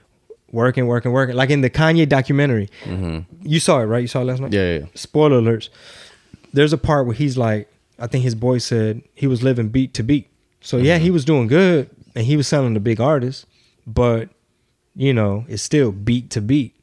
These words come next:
Speaker 1: So that's what,
Speaker 2: Yeah.
Speaker 1: that's what I mean. Like, you don't wanna be show to show, album to album.
Speaker 2: Yeah.
Speaker 1: Fuck that.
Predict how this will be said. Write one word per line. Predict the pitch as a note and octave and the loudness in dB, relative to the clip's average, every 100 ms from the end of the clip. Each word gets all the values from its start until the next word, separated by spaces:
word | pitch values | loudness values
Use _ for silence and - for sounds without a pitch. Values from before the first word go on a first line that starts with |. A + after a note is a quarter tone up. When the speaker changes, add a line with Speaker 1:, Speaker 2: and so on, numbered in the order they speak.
| _ _ | _ _
Speaker 1:
So | - A#2+ | -6 -2
that's | A#2+ B2+ | 0 -2
what, | A#2 | -4
Speaker 2:
Yeah. | |
Speaker 1:
that's | A#2+ A#2+ | -2 -2
what | B2 | -2
I | G#2 | -2
mean. | A2+ A2 G2+ | -2 -2 -4
Like, | G2 A#2+ | -6 -6
you | |
don't | A#2 A2 | -4 -2
wanna | A2 G#2 | -2 -2
be | G#2+ G#2 G2 | -4 -4 -4
show | - G#2 G#2+ | -4 -4 -4
to | G#2 | -4
show, | - G#2 G#2 G#2 G2 G2 G#2 _ _ - - - _ _ - | -6 -4 -4 -4 -4 -6 -10 _ _ -20 -20 -20 _ _ -6
album | G#2+ G#2 G#2+ | -2 -2 -2
to | G#2+ | -4
album. | G#2+ G2 F#2+ F#2+ F#2+ G2 G2+ _ _ - | -4 -4 -4 -4 -8 -10 -14 _ _ -10
Speaker 2:
Yeah. | E2+ D#2 F2 - | -8 -8 -12 -16
Speaker 1:
Fuck | - G2+ - | -12 -12 -12
that. | - - | -14 -16